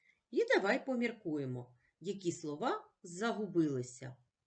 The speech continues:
Влада що зробила? Відчинила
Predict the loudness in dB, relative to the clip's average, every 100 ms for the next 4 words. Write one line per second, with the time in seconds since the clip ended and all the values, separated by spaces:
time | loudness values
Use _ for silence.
0 | _ _ _ _ _ _ _ -6 0 2
1 | 2 2 0 2 4 2 0 _ _ _
2 | _ _ _ _ _ _ _ _ _ _
3 | _ _ _ _ _ _ _ _ -8 2
4 | 4 4 2 2 4 4 4 0 -6 _
5 | _ _ _ _ _ _ _ _ _ _
6 | _ _ _ _ _ _ _ _ _ _
7 | _ _ _ _ _ -10 -2 0 0 -2
8 | -2 2 2 2 0 2 6 6 6 4